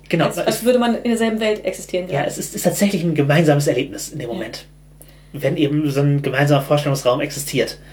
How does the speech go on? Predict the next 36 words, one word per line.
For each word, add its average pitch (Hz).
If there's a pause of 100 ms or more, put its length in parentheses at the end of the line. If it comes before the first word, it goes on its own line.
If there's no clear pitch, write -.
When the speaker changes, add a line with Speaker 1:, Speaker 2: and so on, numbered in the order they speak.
(460)
Speaker 1:
und 135 (260)
man 139
ihn 139
kommunizieren 147
kann. 117 (640)
Speaker 2:
Mhm. 226 (180)
Speaker 1:
Und 123 (200)
ja, 135
man, 127 (320)
man 139
lernt 143
halt 139
auch, 117
in 131
diesen 120
Vorstellungsraum 120
abzutauchen 123
mit 113
der 110
Zeit. - (760)
Also 147
wenn 202
man 202
in 170
eine -
neue 175
Runde 170
reinkommt, 123 (960)
dann 123
kann's -
halt 196
eine 147
Weile 156
dauern, 165
bis 151
man, 147